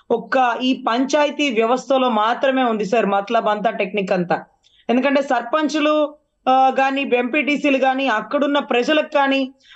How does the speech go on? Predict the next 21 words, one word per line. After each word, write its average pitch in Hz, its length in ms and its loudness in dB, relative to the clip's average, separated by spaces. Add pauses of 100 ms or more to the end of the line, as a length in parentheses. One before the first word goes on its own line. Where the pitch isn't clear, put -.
(120)
వారికి 277 280 0
ఏమీ 370 180 2
తెలియదు 330 380 2
సార్. 240 240 0
ఈ 262 60 0
రోజు 294 220 0
మా 262 180 0
ఇంటికి 302 260 -2
పథకం 285 380 0
వచ్చింది, 302 340 0
మాకు 277 280 2
జగనన్నే 269 480 0
దేవుడు, 269 520 0 (380)
రాజన్న 285 380 0
బిడ్డ, 220 280 0 (160)
ఇదొక్కటే 285 560 0
స్టాంప్ 302 400 0
ఉంది 285 220 0
సార్. 208 180 0 (360)
అది 254 180 0
మార్చలేకపోతున్నాం. 302 1040 0